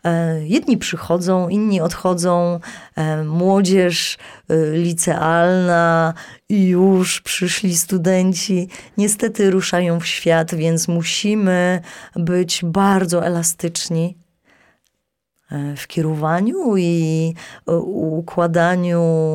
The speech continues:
życia takich zespołów. I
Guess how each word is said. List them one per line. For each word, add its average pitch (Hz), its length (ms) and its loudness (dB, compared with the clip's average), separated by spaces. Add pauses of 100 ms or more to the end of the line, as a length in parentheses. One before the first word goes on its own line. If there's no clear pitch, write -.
(260)
życia 160 840 0
takich 156 300 -6
zespołów. 156 640 -6 (580)
I 302 280 2